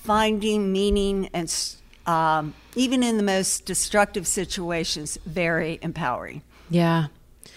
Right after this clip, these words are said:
Speaker 2: I think that is a huge key of resilience, is finding that purpose in your pain.
Speaker 1: Mm-hmm.
Speaker 2: Yeah. I mean, you think about Mothers Against Drunk Driving, right?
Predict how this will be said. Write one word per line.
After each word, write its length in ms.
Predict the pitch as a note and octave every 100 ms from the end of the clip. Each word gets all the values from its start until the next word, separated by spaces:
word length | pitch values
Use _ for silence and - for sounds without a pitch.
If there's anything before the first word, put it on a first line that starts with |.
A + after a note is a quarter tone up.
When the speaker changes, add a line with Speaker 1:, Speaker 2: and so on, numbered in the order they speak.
| - -
Speaker 2:
I 120 | F#3+
think 360 | - C4 B3+ -
that 320 | - F3+ F3+
is 260 | - D#3+ - -
a 60 |
huge 640 | C#3+ - - G3 E3+ - -
key 400 | D3+ C#3 C3 -
of 140 | D3+
resilience, 800 | D3+ C#3+ C3+ B2 A2+ - - - - - -
is 200 | D#3+ D3
finding 440 | - D#3 D3+ D3+ D3+
that 180 | -
purpose 440 | - D3 - - -
in 120 | -
your 120 | -
pain. 360 | - - - - - - -
Speaker 1:
Mm-hmm. 280 | E3+ F3+ G3+ - -
Speaker 2:
Yeah. 440 | E3 E3+ D3+ D3 - -
I 100 | F3
mean, 220 | E3+ E3
you 80 | D#3+
think 260 | E3+ D#3+
about 300 | D#3+ D#3 D#3
Mothers 360 | D#3+ D#3+ E3 -
Against 320 | D#3+ D#3 -
Drunk 220 | D#3 D3+
Driving, 480 | - D#3 D#3 - E3
right? 420 | E3 D3+ D3+ E3+